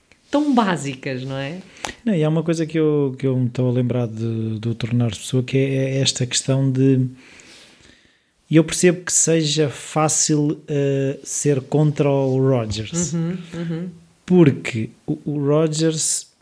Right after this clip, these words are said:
Speaker 2: ele próprio assume que há, há ali um, enquanto tu estás a largar uma pele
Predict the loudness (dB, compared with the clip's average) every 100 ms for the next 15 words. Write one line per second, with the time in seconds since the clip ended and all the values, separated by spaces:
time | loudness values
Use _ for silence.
0 | _ -2 0 0 0 0 0 0 0 -2
1 | 0 2 2 0 0 0 0 -4 -10 -6
2 | -2 0 2 2 4 4 2 0 -2 -6
3 | -14 _ _ _ -20 -20 _ _ -8 -6
4 | -2 -2 0 0 0 2 2 2 2 4
5 | 2 2 2 4 2